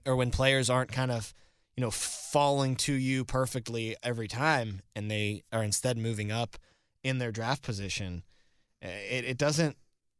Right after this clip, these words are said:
look like some of these guys are gonna make it to that spot at seventeen.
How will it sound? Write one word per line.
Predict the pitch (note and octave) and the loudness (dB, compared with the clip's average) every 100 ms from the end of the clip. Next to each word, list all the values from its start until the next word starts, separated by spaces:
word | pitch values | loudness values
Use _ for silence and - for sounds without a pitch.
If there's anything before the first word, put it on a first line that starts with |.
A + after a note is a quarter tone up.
| _ | _
look | A#2+ C#3 C#3+ | -2 -2 0
like | C3+ A2+ | 0 2
some | - A#2+ | 0 0
of | A2 | 0
these | A2 G2+ | -2 -2
guys | G#2+ A2+ G#2+ | -2 -2 -4
are | |
gonna | G2+ G2+ | -4 -4
make | F#2 G2 G2+ F#2+ | -4 -2 -4 -6
it | E2 - _ | -8 -14 _
to | - A#2+ | -4 -2
that | F#2+ E2 | -2 -4
spot | - G2+ F#2 | -4 -4 -6
at | - | -4
seventeen. | A2+ F2+ E2+ A2+ G2+ F#2+ | -4 -4 -6 -6 -4 -6